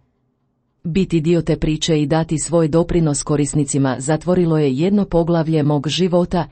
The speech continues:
i ispunilo moju svrhu na ovom svijetu, poručila je Jelena, koja u svom životu ne bi ništa mijenjala jer je netko gore smatrao da je baš ona dovoljno jaka i sposobna da bude Patrikova mama,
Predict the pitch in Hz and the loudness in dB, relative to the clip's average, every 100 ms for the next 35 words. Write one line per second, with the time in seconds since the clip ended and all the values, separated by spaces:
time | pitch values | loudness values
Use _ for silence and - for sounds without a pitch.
0 | _ 185 185 170 - 214 196 170 165 151 | _ -2 -2 -2 0 0 2 2 2 2
1 | 135 - 156 185 196 165 151 135 143 147 | 0 -2 -4 -2 0 0 0 -2 -2 0
2 | 143 - 139 131 131 117 _ _ - 233 | -2 -2 -4 -2 -4 -8 _ _ -2 0
3 | 208 190 196 175 160 147 139 151 139 143 | 0 -2 -2 0 0 0 0 0 0 -2
4 | 151 165 143 120 135 - 165 151 127 170 | -2 -2 0 -2 -2 -2 0 0 -2 -2
5 | 185 185 185 175 165 156 147 170 170 - | 0 0 0 0 2 2 2 0 0 -2
6 | 165 160 170 175 160 160 160 147 147 139 | -2 0 0 0 0 0 0 0 2 2
7 | 143 - 160 160 156 143 160 143 147 170 | 0 -2 -2 0 0 0 -2 -2 -2 -2
8 | 160 160 156 135 156 160 - - 175 156 | 0 2 0 0 0 -2 -2 0 0 0
9 | 147 170 165 151 147 147 160 175 151 139 | 0 2 2 2 0 0 -2 -2 -2 -4
10 | - 180 - 165 156 135 143 151 165 185 | -4 -4 -2 0 0 -2 -2 -2 0 0
11 | 175 156 147 151 147 139 143 151 127 113 | 0 -2 -2 -4 -2 -2 -2 -2 -2 -4